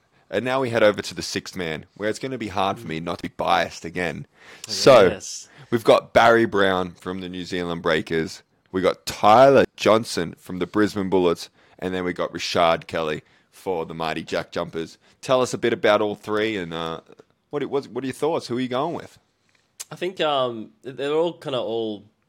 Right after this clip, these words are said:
Speaker 2: interesting to look at, because Tyler Johnson, of, like, a bigger N B A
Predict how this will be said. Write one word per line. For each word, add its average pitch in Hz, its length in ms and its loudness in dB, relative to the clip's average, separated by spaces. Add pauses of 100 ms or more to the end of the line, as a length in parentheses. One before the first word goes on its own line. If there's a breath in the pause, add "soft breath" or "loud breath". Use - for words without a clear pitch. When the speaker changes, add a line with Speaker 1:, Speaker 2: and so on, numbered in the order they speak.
Speaker 2:
interesting 120 460 -8
to 107 100 -14
look 110 120 -8
at, 98 120 -6
because 107 220 -8
Tyler 117 280 0
Johnson, 107 640 -6
of, 107 240 -8
like, 104 220 -8
a 110 40 -6
bigger 107 460 -4
N 107 140 -8
B 101 160 -8
A 98 300 -6